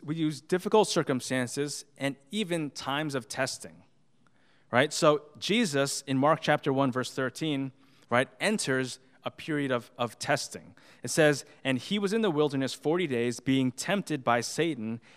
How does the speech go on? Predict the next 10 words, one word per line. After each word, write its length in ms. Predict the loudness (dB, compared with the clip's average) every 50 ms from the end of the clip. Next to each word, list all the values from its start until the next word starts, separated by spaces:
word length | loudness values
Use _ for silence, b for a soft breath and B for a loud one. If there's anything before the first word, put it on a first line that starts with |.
| B B
and 140 | B -2 0
he 160 | 0 2 4
was 220 | 4 4 4 2 0
with 200 | -2 -2 -2 -2
the 80 | -2
wild 360 | 0 2 2 4 4 2 0 -2
animals, 520 | -4 -4 -2 -2 -2 -4 -4 -6 -8 -10 _
and 160 | -6 -4 -4
the 140 | -2 -4 -4 -2
angels 680 | -2 -2 0 -2 -2 -2 -2 -2 -2 -4 -6 -10